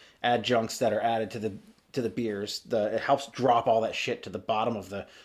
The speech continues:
of the casks and the bottom of the fermenters, and just leaves just crisp, clean, cold beer. Uh, which is why, like, Budweiser, that kind of shit, like, looks the way it does. It's 'cause it's cold filtered, cold lagered. You know,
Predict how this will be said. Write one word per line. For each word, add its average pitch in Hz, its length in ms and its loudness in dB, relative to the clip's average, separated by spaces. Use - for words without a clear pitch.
of 104 100 -4
the 101 80 -4
casks 113 540 -2
and 104 100 -4
the 98 60 -6
bottom 107 380 -2
of 95 60 -6
the 95 80 -8
fermenters, 113 760 -2
and 110 160 -4
just 107 200 -6
leaves 120 520 0
just - 260 -6
crisp, - 560 -2
clean, 117 540 0
cold 113 380 2
beer. 120 320 -4
Uh, 95 280 -4
which 135 160 -6
is 135 80 -2
why, 156 300 6
like, 123 380 -2
Budweiser, 107 440 2
that 101 180 -4
kind 101 120 -4
of - 80 -6
shit, - 280 -4
like, 95 300 -8
looks 110 260 -8
the 101 80 -8
way 87 140 -4
it 78 80 -8
does. 87 180 -8
It's 82 140 -10
'cause 95 160 -12
it's 85 100 -14
cold 104 260 -6
filtered, 95 380 -10
cold 104 300 -4
lagered. 98 420 -2
You 117 80 -8
know, 104 260 -6